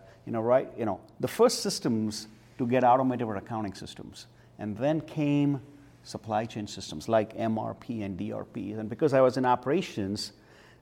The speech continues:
we ended up, you know, implementing an old mainframe version of <laughs> S A P software. That's what, that my, that's what my introduction to, to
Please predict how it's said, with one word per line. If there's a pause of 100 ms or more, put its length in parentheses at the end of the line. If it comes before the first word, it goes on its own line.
we
ended
up, (540)
you
know,
implementing (360)
an
old
mainframe
version
of
<laughs>
S
A
P
software. (440)
That's
what,
that
my,
that's
what
my
introduction
to, (580)
to